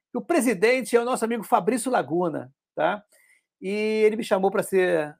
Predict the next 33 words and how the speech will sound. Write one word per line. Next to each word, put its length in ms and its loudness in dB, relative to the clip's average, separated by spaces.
né, 180 -6
diretor 480 0
de 380 -2
comunicação 560 -2
e, 280 0
e 60 -8
marketing 500 0
de 120 -4
lá. 280 0
Então, 140 -6
um 40 -4
grande 180 2
abraço 280 4
pro 20 -4
professor 180 2
Locoselli 480 2
também, 340 -2
da 100 -4
equipe 380 -6
lá 140 2
do 200 -6
I 180 4
I 40 -2
B 160 0
A 20 -2
Brasil. 640 0
Beleza, 320 8
então 320 6
chega 340 4
de 80 0
mimimi, 400 -2
de 100 -2
lero-lero. 600 4